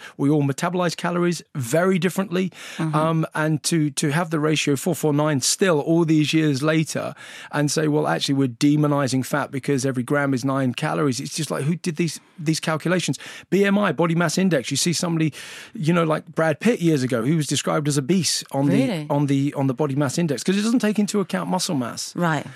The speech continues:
Speaker 1: So it's ridiculous. So these measurements that we have need to be got rid of immediately. Calories need to be, we're slaves. It's even on menus now.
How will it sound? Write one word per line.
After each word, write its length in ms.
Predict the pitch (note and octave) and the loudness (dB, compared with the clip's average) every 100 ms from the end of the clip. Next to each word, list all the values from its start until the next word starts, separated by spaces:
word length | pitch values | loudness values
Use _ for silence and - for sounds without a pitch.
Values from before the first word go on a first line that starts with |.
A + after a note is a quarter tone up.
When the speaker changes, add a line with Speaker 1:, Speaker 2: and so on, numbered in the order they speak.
| - | -6
Speaker 1:
So 140 | - | 0
it's 140 | G3 E3+ | 0 2
ridiculous. 380 | G3 A3+ F#3+ F#3 | 0 0 0 -2
So 60 | |
these 300 | F#3 A3+ A3+ | 2 2 4
measurements 720 | G3 G3+ G3+ G3+ F3 B2+ G2 | 4 4 2 2 2 2 -2
that 120 | - C3+ | -6 -4
we 140 | C3 | -2
have 380 | A#2 B2+ B2 C#3 | -2 -6 -6 -2
need 200 | D#3 D#3 | 0 0
to 100 | - | -2
be 160 | D#3 D#3+ D3+ - - - - - D#3 | 0 0 -2 -8 -18 -20 -18 -16 -6
got 180 | E3+ | -2
rid 160 | D#3+ G#3+ | 0 0
of 140 | D3 | 0
immediately. 380 | D3+ F#3 G#3 E3+ | 0 0 0 -2
Calories 380 | - G3+ C#4+ A3+ | -2 0 2 2
need 120 | G#3 | 0
to 60 | - | 0
be, 60 | |
we're 360 | G#3+ G3+ G3+ G#3 | 0 0 0 -2
slaves. 480 | - - G3+ B3+ F#3+ - | 0 -2 0 0 -2 -6
It's 140 | - - | -6 -2
even 140 | C4 | 2
on 160 | C4 F#3 | 2 4
menus 360 | F#3+ B3 B3 | 4 4 4
now. 120 | G#3+ | 2